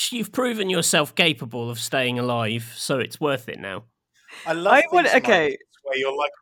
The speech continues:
Speaker 2: a bewildered spearman looking behind you at the hill you've chosen to die on.
Speaker 1: <laughs> I'm not, I'm not, I'm,
Speaker 2: Realise
Speaker 1: listen,
Speaker 2: it's just a
Speaker 1: listen, uh,
Speaker 2: cat
Speaker 1: this is
Speaker 2: turn
Speaker 1: not,
Speaker 2: on
Speaker 1: this
Speaker 2: it.
Speaker 1: is not a hill I'll die on.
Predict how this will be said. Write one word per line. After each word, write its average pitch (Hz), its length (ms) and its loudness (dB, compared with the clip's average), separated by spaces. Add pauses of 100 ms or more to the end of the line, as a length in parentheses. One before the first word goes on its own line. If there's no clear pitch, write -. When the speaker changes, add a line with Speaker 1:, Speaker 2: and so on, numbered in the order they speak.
Speaker 2:
a 147 60 -6
bewildered 151 480 -4
spearman 131 640 -6
looking 127 380 -8
behind 135 500 -4
you 104 160 -14
at - 100 -20
the 110 100 -12
hill 120 260 -4
you've 110 180 -12
chosen 113 460 -8
to - 120 -20
die 123 280 0
on. - 520 2
Speaker 1:
<laughs> - 60 -14
I'm - 200 0
not, 320 200 8
I'm - 40 10
not, - 40 2
I'm, 381 100 6
Speaker 2:
Realise 135 400 4
Speaker 1:
listen, - 60 -4
Speaker 2:
it's - 260 -14
just 135 180 2
a 127 40 2
Speaker 1:
listen, - 100 0
uh, 175 140 8
Speaker 2:
cat - 100 -4
Speaker 1:
this 214 140 4
is 123 80 4
Speaker 2:
turn 117 100 0
Speaker 1:
not, 214 160 4
Speaker 2:
on - 60 -6
Speaker 1:
this 220 160 2
Speaker 2:
it. - 20 0
Speaker 1:
is 214 80 -6
not 180 180 2
a 165 40 6
hill 156 180 2
I'll 131 120 0
die 139 320 4
on. 107 120 -4